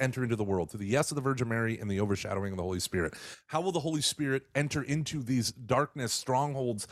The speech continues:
fortresses of the devil, and all of this stuff, the reign of, through the yes of you in union and in imitation of the Virgin Mary and through the power of the Holy Spirit? So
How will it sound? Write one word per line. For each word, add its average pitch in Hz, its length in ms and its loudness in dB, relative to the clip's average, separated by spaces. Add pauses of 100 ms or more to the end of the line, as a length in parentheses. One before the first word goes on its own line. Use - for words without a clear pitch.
(220)
fortresses 156 580 0
of 127 100 2
the 123 60 -6
devil, 127 380 0
and 104 80 0
all 143 180 2
of 143 80 -2
this 123 160 -2
stuff, 117 220 -2
the 110 100 0
reign 131 340 0
of, 127 140 -6 (460)
through 131 100 -2
the 123 100 0
yes 131 380 2
of 107 200 2
you 123 560 -2
in 117 180 0
union 151 380 0
and 104 140 0
in 107 60 2
imitation 123 480 0
of 117 80 0
the 92 60 0
Virgin 85 260 0
Mary 78 260 -4 (300)
and 107 100 -10
through 123 100 2
the 113 60 0
power 104 300 0
of 117 60 -4
the 117 60 -8
Holy 120 180 -2
Spirit? 185 400 -2 (340)
So 139 380 2